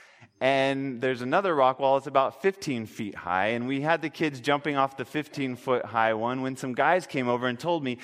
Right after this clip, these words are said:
"You know that you can go up and you can climb up on that forty foot rock and you can jump," or I don't know, it may have been more than forty feet, but they said, "You can crawl up on that. You just gotta make sure to jump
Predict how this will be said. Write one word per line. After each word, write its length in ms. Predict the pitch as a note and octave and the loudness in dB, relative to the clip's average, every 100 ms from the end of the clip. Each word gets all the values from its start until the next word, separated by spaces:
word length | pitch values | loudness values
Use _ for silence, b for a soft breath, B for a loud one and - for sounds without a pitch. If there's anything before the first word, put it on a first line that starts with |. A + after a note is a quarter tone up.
| B B | B B
"You 140 | - D3+ | -4 -2
know 280 | D#3 F3 A#3 | 2 2 2
that 120 | A3 | -2
you 120 | F3+ | -6
can 240 | F3 D#3 | -4 -4
go 220 | C#3 D#3+ F3+ | 0 4 6
up 320 | E3 D#3+ B B B | 4 2 B B B
and 100 | B2 | -6
you 60 | B2+ | -2
can 160 | C#3 | -2
climb 380 | A#2+ - F#3 G#3+ | -4 0 2 4
up 140 | G#3 F#3 | 2 0
on 160 | F3 | 2
that 200 | D3 B2+ | 2 0
forty 500 | - - E3 F#3+ E3+ | -4 -6 0 2 0
foot 320 | C#3 - A2+ - | -4 -4 -6 -6
rock 460 | F2+ F#2 A2+ - - b b b _ | -8 -8 -8 -12 -20 b b b _
and 120 | A2+ | -4
you 80 | C3+ | -4
can 220 | C3+ D#3 B2+ | -2 -4 0
jump," 400 | A#2+ B2 C3+ - - b b - | 2 2 0 -12 -20 b b -4
or 280 | G2+ G2 - - - C2 E2+ | -2 -2 -6 -18 -20 -18 -12
I 200 | D#2 G#2+ | -4 -2
don't 100 | B2+ | -2
know, 60 | B2+ | -4
it 60 | |
may 100 | B2 | -4
have 80 | C#3 | -4
been 120 | A#2+ | -4
more 180 | G#2+ A2+ | -4 -4
than 80 | G2+ | -4
forty 220 | - F#2+ | -6 -8
feet, 220 | F2+ G2+ G2+ | -8 -12 -8
but 100 | A#2+ | -4
they 100 | C3 | -4
said, 160 | D#3 | -4
"You 100 | E3 | -6
can 120 | G3 | -8
crawl 320 | E3+ G3 F#3+ F#3+ | -4 2 4 4
up 120 | F#3 | 2
on 120 | D3+ | 0
that. 260 | D3+ C3 C3+ | 0 -2 -6
You 100 | D3+ | -8
just 160 | D#3 | -2
gotta 180 | - D#3+ | 0 0
make 180 | D#3+ D3+ | -2 -4
sure 160 | - | -4
to 100 | C#3+ | -4
jump 320 | B2 C3+ D#3+ | -2 0 0